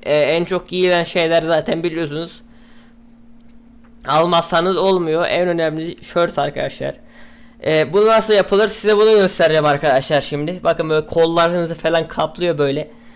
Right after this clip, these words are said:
E, üstünüze f-, istediğiniz ne varsa onu giyebilirsiniz. Ya resim olur, karakter seviyorsunuzdur. Onun shirt'ünü yapabilirsiniz arkadaşlar. Göstereyim şöyle bakın. Bu arada YouTube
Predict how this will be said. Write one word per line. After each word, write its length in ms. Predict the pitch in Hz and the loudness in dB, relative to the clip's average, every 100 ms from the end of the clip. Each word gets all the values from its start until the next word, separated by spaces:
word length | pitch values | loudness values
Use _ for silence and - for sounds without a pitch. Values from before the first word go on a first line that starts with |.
| - - - - | -20 -20 -20 -14
E, 400 | - 143 139 - | -4 0 0 -2
üstünüze 600 | - 160 151 180 180 170 | -6 -8 -4 -4 0 0
f-, 100 | 170 - - - - - - | -2 -8 -20 -20 -20 -20 -12
istediğiniz 840 | 156 - 202 190 196 190 190 - - | -12 -2 0 2 2 0 -2 -6 -2
ne 180 | 190 196 | 2 4
varsa 320 | 170 156 196 | 4 4 2
onu 400 | 190 190 202 175 | 2 4 2 0
giyebilirsiniz. 880 | 185 202 190 196 185 160 160 175 - | 2 4 4 2 0 -2 -4 -4 -2
Ya 120 | 143 | 0
resim 340 | 160 170 185 | 0 0 0
olur, 340 | 156 151 156 - - - - - - | 0 0 -2 -10 -20 -20 -20 -20 -12
karakter 520 | - 175 175 175 175 | -2 0 0 2 0
seviyorsunuzdur. 720 | 170 180 165 160 160 156 151 160 | 0 -4 -2 -4 -2 -2 0 0
Onun 240 | 165 170 | 0 -2
shirt'ünü 440 | 160 170 165 175 | 0 0 0 -2
yapabilirsiniz 720 | 170 160 143 139 135 139 131 131 | -2 0 -2 0 -2 -4 -8 -8
arkadaşlar. 600 | 135 135 131 - 160 170 - - - - - - - - - - - - - - - - - - - - - - - | -8 -6 -6 -4 -4 -4 -16 -20 -20 -20 -20 -20 -20 -20 -20 -20 -20 -20 -20 -20 -20 -20 -20 -20 -20 -20 -20 -20 -4
Göstereyim 580 | 180 180 - 175 170 160 | 0 0 -2 -2 -2 -2
şöyle 300 | 160 151 151 | 0 0 0
bakın. 320 | 156 156 147 | 0 0 0
Bu 100 | 156 | 2
arada 140 | 165 | 2
YouTube 340 | 156 151 156 | 0 -2 -4